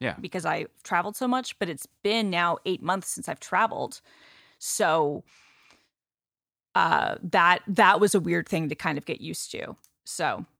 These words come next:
Speaker 1: If,
Speaker 2: yeah,
Speaker 1: uh,
Speaker 2: but otherwise I'm good.
Speaker 1: if the world changes and you start traveling again, w-,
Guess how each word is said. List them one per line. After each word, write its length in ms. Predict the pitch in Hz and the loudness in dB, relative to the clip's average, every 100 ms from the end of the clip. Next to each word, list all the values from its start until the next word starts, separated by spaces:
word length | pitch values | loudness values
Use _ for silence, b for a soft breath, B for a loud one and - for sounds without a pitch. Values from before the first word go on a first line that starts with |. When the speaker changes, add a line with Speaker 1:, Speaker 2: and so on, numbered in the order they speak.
| _ _ _ _ _ | _ _ _ _ _
Speaker 1:
If, 240 | - 127 - | -6 -6 -2
Speaker 2:
yeah, 280 | 147 139 262 | 2 4 4
Speaker 1:
uh, 40 | |
Speaker 2:
but 120 | 262 - | 2 0
otherwise 320 | 202 202 190 | 0 -2 -4
I'm 60 | |
good. 240 | 175 196 165 _ _ _ | -4 -4 -6 _ _ _
Speaker 1:
if 180 | 131 - | -8 -4
the 100 | 139 | -6
world 480 | 120 151 160 180 151 | -2 0 0 -4 -10
changes 800 | - 135 117 95 82 82 92 - | -10 -6 -6 -8 -10 -12 -16 -14
and 180 | 110 110 | -8 -6
you 80 | 127 | -6
start 320 | - 147 123 | -6 -4 -6
traveling 560 | - 117 117 104 98 92 | -6 -4 -2 -4 -10 -10
again, 540 | 90 80 69 73 92 _ _ _ _ _ _ | -12 -12 -14 -14 -18 _ _ _ _ _ _
w-, 180 | 120 107 | -20 -20